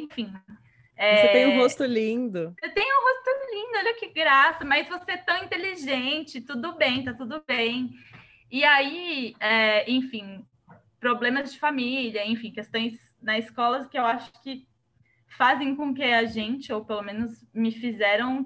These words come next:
Speaker 1: tentar me refugiar em algum lado. E aí eu sempre me refugiei no lado do estudo. Então, eu era criança muito inteligente,
Speaker 2: Eu
Speaker 1: e
Speaker 2: também.
Speaker 1: que era
Speaker 2: E é
Speaker 1: boa.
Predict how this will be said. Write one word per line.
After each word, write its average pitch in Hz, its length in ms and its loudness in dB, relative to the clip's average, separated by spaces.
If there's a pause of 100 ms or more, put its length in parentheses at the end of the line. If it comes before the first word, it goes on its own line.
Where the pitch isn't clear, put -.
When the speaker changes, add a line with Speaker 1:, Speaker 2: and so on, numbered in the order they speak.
(120)
Speaker 1:
tentar 220 360 -2
me 226 120 0
refugiar 214 1000 -2 (120)
em 202 100 -12
algum 220 540 -4
lado. 175 500 -2 (500)
E 202 80 -6
aí 196 260 0
eu 214 120 0
sempre 220 480 -4
me 226 120 0
refugiei 220 540 -4
no 208 120 -4
lado 196 340 0
do 196 100 -8
estudo. 175 460 -14
Então, 180 480 -12 (300)
eu 202 80 2
era 202 120 2
criança 208 400 -4
muito 233 480 4
inteligente, 180 1000 -10
Speaker 2:
Eu 175 120 -6
Speaker 1:
e - 20 -6
Speaker 2:
também. 190 300 -2
Speaker 1:
que 196 60 2
era 220 220 2
Speaker 2:
E 202 120 4
é 190 160 6
Speaker 1:
boa. 180 480 -4